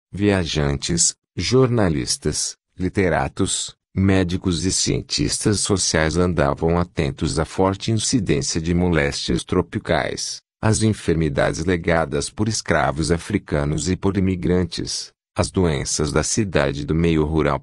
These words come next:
Vinte e um. Sobretudo a mestiçagem era considerada um grande mal. Quase uma sina local. Afinal, teorias como o darwinismo racial e mesmo a antropologia criminal de Cesare Lombroso faziam muito sucesso no país.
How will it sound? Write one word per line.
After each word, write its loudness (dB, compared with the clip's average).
Vinte -2
e 0
um. 0
Sobretudo 0
a 0
mestiçagem 2
era 2
considerada 0
um 2
grande 2
mal. -2
Quase 2
uma 0
sina 0
local. 0
Afinal, 0
teorias 4
como 0
o 2
darwinismo 0
racial 0
e 2
mesmo 2
a 4
antropologia 2
criminal 0
de -6
Cesare 2
Lombroso 2
faziam 2
muito 0
sucesso -2
no 0
país. -4